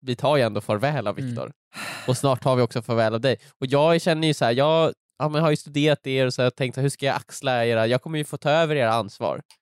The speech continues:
Speaker 2: Mm.
Speaker 1: Jag är ju den som kommer få ta hand om er, ge er era tabletter och
Speaker 2: Mm.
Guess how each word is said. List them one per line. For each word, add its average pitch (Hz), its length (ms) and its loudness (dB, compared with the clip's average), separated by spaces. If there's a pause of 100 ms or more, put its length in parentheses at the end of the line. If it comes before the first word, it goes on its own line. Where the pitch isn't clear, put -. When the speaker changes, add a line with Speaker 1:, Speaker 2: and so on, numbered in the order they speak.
(160)
Speaker 2:
Mm. 139 220 -6
Speaker 1:
Jag 151 240 2
är 147 40 2
ju 143 80 2
den 123 180 0
som 123 100 -6
kommer 120 140 -4
få 113 180 -10
ta - 100 -12
hand 147 260 -2
om 107 100 -6
er, 85 100 -8
ge 110 440 -4
er 101 40 -2
era 92 260 -6
tabletter 95 800 -8
och 90 260 -4 (340)
Speaker 2:
Mm. 123 180 -12